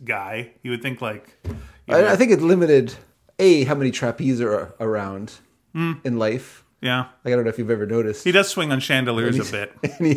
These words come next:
Speaker 2: trapeze. Yeah, and even that is pretty unrealistic 'cause he'd most likely just pull it out of the roof, or out of the ceiling, I should
Speaker 1: Yeah,
Speaker 2: say.
Speaker 1: you're not wrong.
Speaker 2: But even if you're not, like, doing actual trapeze stuff, i-, if you were an athlete, then you have, like,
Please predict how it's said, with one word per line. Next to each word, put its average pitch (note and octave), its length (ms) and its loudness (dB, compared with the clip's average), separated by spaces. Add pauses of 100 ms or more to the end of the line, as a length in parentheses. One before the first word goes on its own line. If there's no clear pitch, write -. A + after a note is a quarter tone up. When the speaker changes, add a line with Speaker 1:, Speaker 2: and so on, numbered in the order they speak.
(140)
Speaker 2:
trapeze. D3 440 -2 (240)
Yeah, F3+ 260 4 (100)
and D#3 140 4
even F#3 180 4
that G3+ 280 2
is - 140 -10
pretty B2 240 -4
unrealistic A2+ 540 -2
'cause A#2+ 140 -8
he'd D3+ 100 -4
most E3 180 -4
likely D#3 220 -2
just D#3 140 -6
pull E3 180 0
it D3+ 80 2
out D#3 140 0
of C#3+ 40 -2
the C3+ 140 -2
roof, G#3 340 -4
or - 160 -16
out B2+ 120 -4
of B2+ 60 -2
the A2+ 40 -6
ceiling, C#3+ 260 -2
I F#2 60 -8
should F#2+ 160 -16
Speaker 1:
Yeah, B2+ 80 -2
Speaker 2:
say. B2 60 -2
Speaker 1:
you're A2+ 80 -4
not A2 180 -4
wrong. G#2 300 -10 (420)
Speaker 2:
But B2+ 420 2 (540)
even G#3+ 320 4
if C#3+ 160 0
you're C#3 80 2
not, B2 260 2
like, A2 160 -4
doing A2+ 300 -4
actual A#2+ 400 -4
trapeze B2+ 520 -4
stuff, G2 260 -6 (120)
i-, D3 200 0 (180)
if C3 200 -4
you D3+ 100 -2
were D3 200 0
an A2+ 80 -4
athlete, G#2 540 -6
then A2 160 -6
you A2 120 -4
have, G2+ 240 -6
like, F#2+ 320 -10